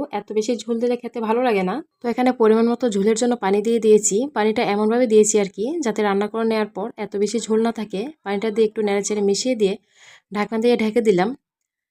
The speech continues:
তো ঢাকনা দিয়ে চার পাঁচ মিনিট রান্না করে নেওয়ার পর ঢাকনাটা তুলে সব কিছু আবার একটু নেড়েচেড়ে দিচ্ছি। আমাদের মাছের কালিয়াটা কিন্তু রান্না করা হয়ে গেছে। এখন নামানোর আগে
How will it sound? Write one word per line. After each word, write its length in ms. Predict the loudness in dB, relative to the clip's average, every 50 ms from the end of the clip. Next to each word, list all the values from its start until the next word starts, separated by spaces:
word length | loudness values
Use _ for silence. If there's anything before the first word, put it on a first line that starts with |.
| _ _ _ _ _ _
তো 40 | -4 -2
ঢাকনা 300 | 0 0 -2 0 0 0
দিয়ে 160 | 2 2 2
চার 180 | 2 0 -2 -2
পাঁচ 160 | -2 -4 -4 -2
মিনিট 160 | -2 -4 -2 -2
রান্না 220 | -4 -2 -2 -2 -2
করে 180 | -2 -2 -2
নেওয়ার 240 | 0 0 0 -2 -2
পর 160 | -4 -6 -6 -4 -4 -4
ঢাকনাটা 420 | -4 -6 -6 -6 -8 -8 -8 -8
তুলে 300 | -4 -2 -2 -2 -2 -2 -4 -6 -8
সব 180 | -10 -12 -12 -12
কিছু 180 | -14 -8 -4 -2
আবার 200 | -2 0 0 -2
একটু 180 | -2 -4 -4 -4
নেড়েচেড়ে 400 | -4 -2 -2 -2 -2 -2 -2 -2
দিচ্ছি। 320 | -2 -4 -6 -6 -8 -8 -8 -8 -10 -10 -6
আমাদের 260 | -6 -4 -2 -2 -2
মাছের 280 | -2 -2 -2 -4 -6 -8
কালিয়াটা 300 | -8 -8 -8 -8 -8 -12
কিন্তু 180 | -14 -10 -6 -4
রান্না 240 | -2 -2 -2 -2 -4
করা 200 | -6 -8 -8 -4
হয়ে 160 | -2 -2 0 0
গেছে। 300 | 0 -2 -2 -4 -8 -10 -12 -12 -14 _ -16
এখন 200 | -12 -8 -6 -4 -2
নামানোর 380 | 0 0 0 0 0 0 0 0
আগে 200 | 0 0 -2